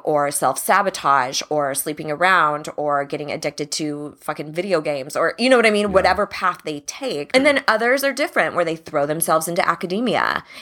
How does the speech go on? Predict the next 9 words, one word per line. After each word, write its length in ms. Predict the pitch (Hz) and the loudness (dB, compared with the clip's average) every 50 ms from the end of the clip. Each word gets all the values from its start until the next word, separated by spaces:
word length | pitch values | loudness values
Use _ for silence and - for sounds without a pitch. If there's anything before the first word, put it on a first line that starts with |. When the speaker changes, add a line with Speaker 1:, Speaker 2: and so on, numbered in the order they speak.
| - _ - | -18 _ -2
Speaker 1:
and 300 | 175 170 160 151 151 151 | 0 0 2 2 0 0
they 60 | 160 | -2
become 260 | 156 156 - 180 156 - | -4 -4 -6 -6 -4 -2
overachievers. 800 | - 156 156 160 156 160 156 - - 247 240 196 170 151 - - | -4 0 0 0 0 0 0 -2 -2 0 2 2 2 0 4 4
But 220 | 175 - - - - | 2 2 2 2 2
anyway. 380 | 226 214 190 151 104 92 147 - - - - | 2 2 2 0 -2 -4 -6 -8 -12 -12 -10
Speaker 2:
Yeah. 200 | 78 71 69 65 67 _ _ _ _ _ _ _ _ _ _ _ _ _ - - | -10 -8 -10 -12 -16 _ _ _ _ _ _ _ _ _ _ _ _ _ -10 -6
Speaker 1:
So 280 | - - 220 196 190 - | 2 4 4 4 6 4
it 180 | 196 190 - | 2 2 2